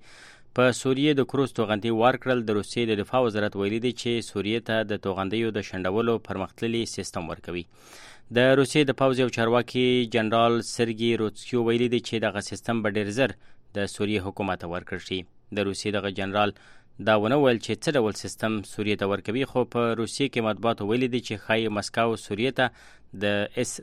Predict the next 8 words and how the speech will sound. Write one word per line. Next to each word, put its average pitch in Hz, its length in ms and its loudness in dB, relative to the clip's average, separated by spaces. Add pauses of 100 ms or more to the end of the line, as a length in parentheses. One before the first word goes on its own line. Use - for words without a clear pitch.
درې 127 220 2
سوه 101 220 -4
پرمختللی 139 600 -4 (380)
سیستم 98 400 -8
ورکړي. 82 300 -12 (1400)
ایران 175 280 8
وایي 175 160 6
د 151 100 2